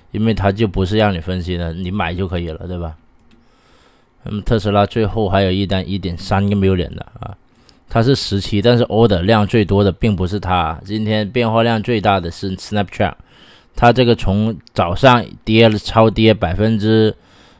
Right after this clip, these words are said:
呃，五啊，百分之六，然后到后面涨百分之十几，就一来一回，你看多出了多少钱。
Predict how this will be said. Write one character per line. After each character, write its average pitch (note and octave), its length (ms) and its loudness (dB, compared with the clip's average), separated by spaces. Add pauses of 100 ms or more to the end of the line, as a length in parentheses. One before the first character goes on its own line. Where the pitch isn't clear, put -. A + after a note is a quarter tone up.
(100)
呃， F#2 140 -2
五 F2+ 260 -2
啊， G#2 180 6
百 G2 100 2
分 G2+ 180 0
之 G#2 100 0
六， A2+ 200 4
然 G2+ 160 4
后 A#2 160 4
到 C3+ 320 6
后 B2+ 200 2
面 A2+ 260 2
涨 D3+ 480 2
百 F2+ 160 2
分 A2 200 -2
之 A2 100 -2
十 G2+ 340 -6
几， G2+ 240 -10 (640)
就 C3+ 120 -2
一 C3+ 200 6
来 G#2+ 160 6
一 B2 160 6
回， F#2+ 400 -2
你 F#2+ 80 -2
看 G#2 240 -2
多 G#2 180 -2
出 G2 140 -4
了 F#2+ 100 0
多 G2+ 160 0
少 F#2 120 2
钱。 F2+ 340 -6